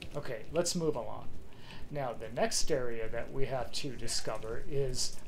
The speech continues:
the hotel. So, uh, we have to go into the hotel. See,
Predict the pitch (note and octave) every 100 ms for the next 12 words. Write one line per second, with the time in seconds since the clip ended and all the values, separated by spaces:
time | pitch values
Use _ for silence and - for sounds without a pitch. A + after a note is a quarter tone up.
0 | - C3+ A#2+ - D3 - - A#2+ A#2 A2
1 | - - - - - - - - - -
2 | - - B2+ A#2 C3 B2+ A2+ D#3+ E3+ F3+
3 | D3+ D3 A#2+ D3 E3+ - F3+ D3+ C#3+ B2
4 | - E3+ G#2+ G2+ - - - - - -
5 | - - - - - - - - - -
6 | - - - - - - - - - B2